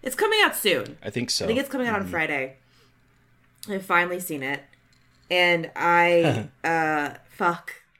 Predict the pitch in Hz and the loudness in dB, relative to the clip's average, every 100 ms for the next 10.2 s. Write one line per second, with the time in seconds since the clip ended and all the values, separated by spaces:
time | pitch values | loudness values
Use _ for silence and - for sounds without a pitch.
0 | _ - 170 170 208 180 - - - - | _ -2 -2 -2 -6 -8 -10 -12 -16 -20
1 | _ - 185 185 - _ - 247 - 156 | _ -14 -12 -12 -14 _ -12 -12 -10 -14
2 | - - - - - 175 170 160 - _ | -14 -18 -20 -18 -4 2 4 2 -2 _
3 | _ 208 240 240 294 311 311 311 214 208 | _ -8 0 0 0 0 0 2 2 2
4 | 214 - 214 202 175 170 165 160 - _ | 0 -10 -6 -4 -4 -2 0 0 -2 _
5 | _ - 175 175 170 208 247 320 427 _ | _ -10 -4 0 0 0 -2 -2 -6 _
6 | _ _ _ _ _ _ _ 202 208 196 | _ _ _ _ _ _ _ 2 4 4
7 | 170 170 - _ _ _ - - 254 254 | 2 -8 -12 _ _ _ -10 -8 -4 -2
8 | 254 247 - - _ _ _ _ _ - | -2 -4 -8 -12 _ _ _ _ _ -16
9 | - 247 240 208 214 202 190 180 170 - | -8 -4 -2 -2 0 0 0 -4 -8 -14
10 | - - | -16 -18